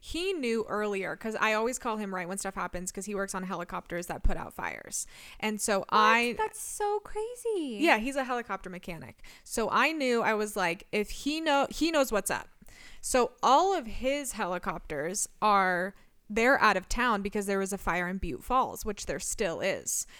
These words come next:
Speaker 1: So
Speaker 2: Uh-huh.
Speaker 1: everybody and all the firefighters are out at Butte Falls. So when these fires started happening, there wasn't enough, like, coverage or whatever you would say
Speaker 2: Mm-hmm.
Speaker 1: to have people help. Um,
Speaker 2: That's, that's the South Obichain fire.
Speaker 1: Right. It's
Speaker 2: So
Speaker 1: like
Speaker 2: that's the
Speaker 1: Shady
Speaker 2: one that
Speaker 1: Cove
Speaker 2: we were
Speaker 1: area.
Speaker 2: watching.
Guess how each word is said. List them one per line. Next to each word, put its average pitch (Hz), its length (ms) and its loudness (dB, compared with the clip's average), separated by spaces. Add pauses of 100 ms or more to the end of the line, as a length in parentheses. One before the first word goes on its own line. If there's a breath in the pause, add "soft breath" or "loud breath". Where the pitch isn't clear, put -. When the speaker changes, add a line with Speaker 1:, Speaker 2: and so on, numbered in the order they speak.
(120 loud breath)
Speaker 1:
So 226 160 2
Speaker 2:
Uh-huh. 214 100 6
Speaker 1:
everybody 294 500 2
and 226 120 0
all 226 180 6
the 262 80 0
firefighters 220 640 0
are 190 80 0
out 180 120 0
at 175 120 -4
Butte - 200 -8
Falls. 196 300 0
So - 80 -4
when 196 220 -4
these 226 240 -4
fires 208 280 2
started 180 280 -6
happening, 202 400 0
there 180 120 -4
wasn't 208 360 -2
enough, 190 360 -4
like, 175 300 -6
coverage 226 560 0
or 254 120 2
whatever 254 340 2
you 262 160 -6
would 254 180 0
say 262 380 2
Speaker 2:
Mm-hmm. 214 40 -12 (280 loud breath)
Speaker 1:
to 240 120 -2
have 214 220 2
people - 320 -4
help. 196 400 0 (420 loud breath)
Um, 185 600 0
Speaker 2:
That's, 220 460 0
that's 220 280 -4
the 220 140 -8
South 190 260 -2 (100)
Obichain 208 680 -8 (120)
fire. - 460 -4
Speaker 1:
Right. 202 340 -2 (240)
It's 226 80 -4
Speaker 2:
So 226 60 2
Speaker 1:
like 208 80 4
Speaker 2:
that's 208 160 4
the 247 100 4
Speaker 1:
Shady 226 140 4
Speaker 2:
one 214 160 2
that 202 80 4
Speaker 1:
Cove 202 80 4
Speaker 2:
we 202 80 2
were 190 60 6
Speaker 1:
area. 185 200 4
Speaker 2:
watching. 202 720 -2